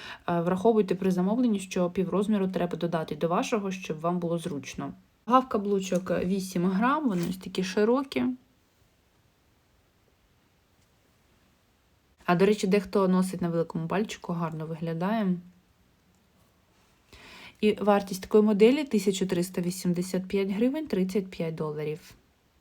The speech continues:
А, далі, дівчата, на залишках є ось такі класні каблучки з зеленим олекситом в двадцятому з половиною розмірі. А, вага десять сорок один. А на камінчиках є такі,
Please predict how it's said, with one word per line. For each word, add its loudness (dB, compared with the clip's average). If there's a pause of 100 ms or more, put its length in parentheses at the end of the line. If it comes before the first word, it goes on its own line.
(1040)
А, 2
далі, 2
дівчата, 0
на 4
залишках -2
є 2
ось -2
такі -2
класні -2
каблучки -2
з -4
зеленим -4
олекситом -2
в 2
двадцятому -2
з -4
половиною -4
розмірі. -8 (280)
А, -4
вага 2
десять 4
сорок -2
один. 0 (680)
А -2
на 4
камінчиках 0
є -2
такі, -4